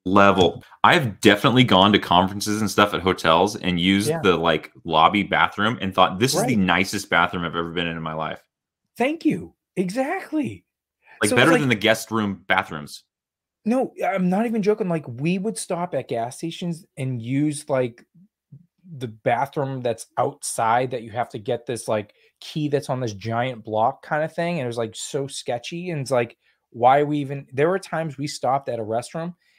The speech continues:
Speaker 2: and we're like, "This is so bad." And we had to ju-, we just left and went to another gas station. I don't know why gas stations are, like, <laughs> the place to stop to go to the restroom when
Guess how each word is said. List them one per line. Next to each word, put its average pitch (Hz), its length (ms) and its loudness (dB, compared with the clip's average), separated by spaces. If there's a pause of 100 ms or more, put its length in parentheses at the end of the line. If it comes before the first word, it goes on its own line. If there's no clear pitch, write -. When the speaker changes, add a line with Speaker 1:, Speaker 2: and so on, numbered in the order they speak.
Speaker 2:
and 139 100 -6
we're 131 80 -2
like, 123 200 -2
"This - 180 -10
is 143 120 -10
so 143 240 -2
bad." 120 380 -2
And 131 100 -8
we 117 120 -6
had 113 180 -2
to 113 60 -12
ju-, 113 180 -16
we 120 100 -8
just 120 240 -10
left 120 360 -4
and 113 120 -8
went 123 220 -8
to 117 140 -12
another 113 500 -4 (840)
gas 135 300 0
station. 107 380 -8
I 127 80 -4
don't 196 100 -6
know 208 80 -4
why 170 300 -2
gas 123 340 -8
stations 127 340 -8
are, 117 120 -2
like, 110 300 -4 (640)
<laughs> - 240 -8
the 165 480 -2
place - 560 -2
to 143 120 -8
stop 160 360 -6
to 139 60 -6
go 143 120 2
to 143 60 2
the 131 80 0
restroom 123 600 -6 (400)
when 139 420 -2